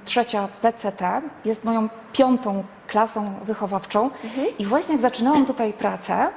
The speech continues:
Speaker 1: dostałam wychowawstwo, m, klasy licealnej.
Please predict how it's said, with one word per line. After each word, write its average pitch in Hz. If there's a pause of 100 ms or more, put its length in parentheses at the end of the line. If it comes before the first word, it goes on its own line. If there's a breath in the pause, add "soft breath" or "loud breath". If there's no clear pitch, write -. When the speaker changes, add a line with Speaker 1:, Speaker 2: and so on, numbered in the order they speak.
(460 loud breath)
Speaker 1:
dostałam 247
wychowawstwo, 220 (240)
m, 208
klasy 220 (520)
licealnej. 202